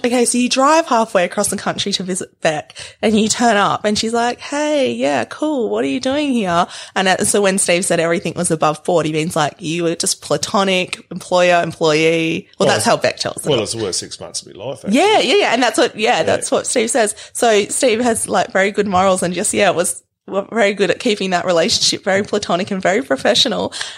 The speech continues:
Speaker 1: And Beck's like, "What are you doing here?" And you say, "Yeah, you don't work for me anymore."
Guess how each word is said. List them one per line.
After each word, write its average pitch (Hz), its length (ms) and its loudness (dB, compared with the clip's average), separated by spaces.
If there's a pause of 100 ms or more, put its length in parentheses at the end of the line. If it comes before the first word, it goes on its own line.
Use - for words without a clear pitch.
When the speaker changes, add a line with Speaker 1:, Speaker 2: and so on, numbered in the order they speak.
Speaker 1:
And 214 100 0
Beck's 214 240 0
like, 240 380 -2
"What 190 120 -2
are 214 40 -2
you 349 240 -4 (100)
doing 196 380 -2
here?" 165 340 -4 (300)
And 202 320 0
you 196 100 -2
say, 170 260 2
"Yeah, 175 220 2
you - 140 -2
don't 202 180 4
work 185 220 2
for 254 120 -4
me 196 200 -2
anymore." 175 480 -4